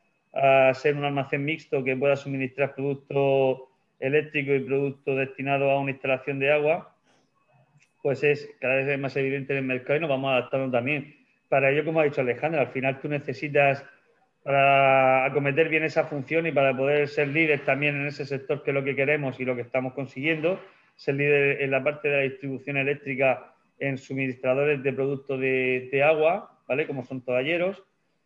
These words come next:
necesitamos ampliar con, con un equipo de I más D más potente, con muchos más empleados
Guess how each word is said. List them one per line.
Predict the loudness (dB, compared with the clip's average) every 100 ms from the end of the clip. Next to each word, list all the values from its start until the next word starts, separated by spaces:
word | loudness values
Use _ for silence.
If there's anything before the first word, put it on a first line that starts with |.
| _ _ -4
necesitamos | -2 0 0 2 2 0
ampliar | -2 -2 2 4 2 0
con, | 0 2 2 -2 -6 -12 _
con | -8 -8 -12 _ _ _ _ -8
un | -4
equipo | -2 0 4 4 2
de | 0
I | 0
más | 0 0
D | 2 2
más | 2 0 0 -4 -8
potente, | -2 -2 -2 -2 -2 -2 -8 _ _ -6
con | -4
muchos | -2 -4 -4
más | -4 -4 -6
empleados | -6 2 4 6 4